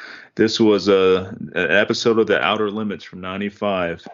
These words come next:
It was episode, it was season one, episode eleven, called Under the Bed.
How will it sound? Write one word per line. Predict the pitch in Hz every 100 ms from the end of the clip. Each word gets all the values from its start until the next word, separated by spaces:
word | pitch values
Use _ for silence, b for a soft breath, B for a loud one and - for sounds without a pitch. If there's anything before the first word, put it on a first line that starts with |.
| -
It | -
was | 87 87
episode, | 98 101 - 110 98
it | 101
was | 98
season | - 120 117 120 117
one, | 120 113 95
episode | 107 - 113 117
eleven, | 110 104 107 98
called | 95 98 92 -
Under | 101 104 95
the | 90
Bed. | 87 95 82 82